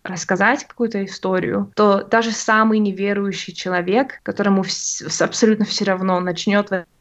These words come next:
это верить. Вот если поднести что-то правильно, а, или что, ш-, рассказать что-то интересно,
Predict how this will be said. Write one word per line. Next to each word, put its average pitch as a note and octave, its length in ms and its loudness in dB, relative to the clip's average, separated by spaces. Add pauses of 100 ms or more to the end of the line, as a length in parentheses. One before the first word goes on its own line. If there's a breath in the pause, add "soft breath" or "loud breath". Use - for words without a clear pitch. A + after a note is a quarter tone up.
это F3 180 -4
верить. E3+ 560 -2
Вот G3 180 -2
если A3+ 340 4
поднести G#3 720 2
что-то G#3 320 0
правильно, F#3 680 -2
а, F#2 300 -2
или G3 160 -6
что, G3 260 -2
ш-, G3 200 -6
рассказать G#3 520 0
что-то G3 280 -4
интересно, F#3+ 840 0